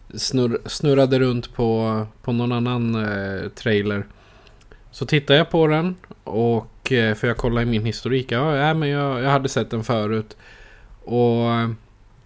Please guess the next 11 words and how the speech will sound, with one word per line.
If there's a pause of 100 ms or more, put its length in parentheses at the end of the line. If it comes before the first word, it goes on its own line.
(260)
ja,
ja,
men (120)
sen
glömde
jag
av
den.
Och
så, (540)
som